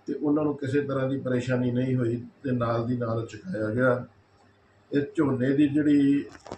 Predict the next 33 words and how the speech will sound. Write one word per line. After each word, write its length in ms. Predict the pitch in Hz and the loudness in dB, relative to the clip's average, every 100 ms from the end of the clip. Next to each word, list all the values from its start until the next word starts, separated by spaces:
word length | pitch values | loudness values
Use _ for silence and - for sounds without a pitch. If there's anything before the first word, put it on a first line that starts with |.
| - _ _ - | -16 _ _ 0
ਪੇਮੈਂਟ 480 | 135 139 151 135 | 2 4 2 2
ਹੈ, 160 | 135 - - _ _ _ _ _ _ - | -2 -2 -8 _ _ _ _ _ _ -8
ਉਹ 180 | 156 160 | 0 2
ਅੜਤਾਲੀ 580 | 143 - 147 123 135 151 | 2 2 2 4 0 0
ਘੰਟਿਆਂ 300 | 139 123 127 | -2 0 0
ਦੇ 140 | 127 | 0
ਅੰਦਰ 240 | 123 117 123 | -2 0 -2
ਅੰਦਰ 240 | 123 123 | 0 -4
ਜਿਹੜੀ 320 | 113 123 123 | -2 -2 0
ਉਹ 280 | 123 120 107 - | 0 -2 -8 -8
ਹੋ 160 | 131 117 | -4 -2
ਜਾਂਦੀ 420 | 104 104 117 131 | -2 -4 0 0
ਹੈ 80 | 123 123 _ _ _ _ _ _ _ _ _ _ | 0 -4 _ _ _ _ _ _ _ _ _ _
ਤੇ 140 | 127 123 | -2 0
ਜਿਹੜਾ 640 | 117 139 143 139 139 - 139 | 0 0 2 4 2 -2 -4
ਇਹਦੀ 360 | 143 143 139 - _ _ - | 0 2 0 -6 _ _ -6
ਲਿਫਟਿੰਗ 520 | 117 135 - 170 165 | -2 -2 2 4 6
ਹੈ, 180 | 117 - _ _ _ _ _ - | 4 -2 _ _ _ _ _ -4
ਉਹ 160 | 156 151 | 0 2
ਬਹੱਤਰ 380 | 156 - 143 151 | 2 2 -2 0
ਘੰਟਿਆਂ 280 | 143 127 127 | 0 0 0
ਦੇ 100 | 127 | 0
ਵਿੱਚ 200 | 123 123 | -2 -4
ਕਰਾ 260 | 123 113 | -4 -4
ਦਿੱਤੀ 260 | 101 - 90 | -4 -10 -10
ਜਾਊਗੀ। 360 | 104 101 95 - - _ _ _ _ _ _ _ _ _ _ - | -6 -6 -6 -12 -20 _ _ _ _ _ _ _ _ _ _ -4
ਕਿਸੇ 320 | 147 143 170 175 | -2 0 2 2
ਨੂੰ 200 | 170 160 | 4 2
ਵੀ 160 | 156 160 | 4 4
ਕੋਈ 280 | 160 156 151 | 4 2 2
ਪਰੇਸ਼ਾਨੀ 640 | 143 139 131 135 135 143 | 2 -2 -2 -2 -2 0
ਨਾ 140 | 131 | 0
ਆਵੇ, 500 | 107 107 110 131 147 | 0 -2 0 4 4